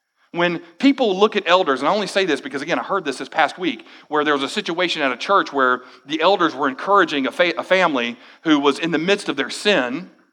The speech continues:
and the elder went to them and encouraged them with the word. That family looked at this elder and said, "Well, who are you to speak into my life?"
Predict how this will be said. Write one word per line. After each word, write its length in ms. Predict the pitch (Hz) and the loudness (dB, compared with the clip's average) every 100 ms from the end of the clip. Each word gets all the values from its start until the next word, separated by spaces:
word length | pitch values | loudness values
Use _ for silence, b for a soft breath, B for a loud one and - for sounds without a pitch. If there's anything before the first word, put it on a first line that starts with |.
| _ b b | _ b b
and 140 | 160 156 | 2 4
the 80 | |
elder 240 | 170 202 160 | 4 4 2
went 220 | 190 202 | 0 -2
to 60 | 165 | 0
them 140 | 156 | 2
and 100 | 139 | 2
encouraged 380 | 131 202 202 - | 0 2 2 0
them 140 | 151 | -4
with 100 | 139 | -2
the 80 | 135 | -2
word. 360 | 156 208 156 - B - | 2 6 6 2 B 0
That 160 | 175 | 0
family 280 | 208 208 170 | 4 2 2
looked 220 | 165 214 | 2 0
at 80 | 175 | 0
this 140 | - 196 | -2 2
elder 300 | 214 165 147 | 2 2 -2
and 100 | 143 | 0
said, 240 | 175 - | -2 -2
"Well, 140 | 147 | -6
who 180 | 160 302 | 2 4
are 120 | 262 | 4
you 460 | 180 247 233 180 196 B - | 2 2 4 2 -2 B -4
to 100 | 214 | -4
speak 260 | - 233 | 0 0
into 140 | 247 233 | 2 4
my 120 | 269 | 6
life?" 580 | 311 330 - - - | 6 6 2 -4 -18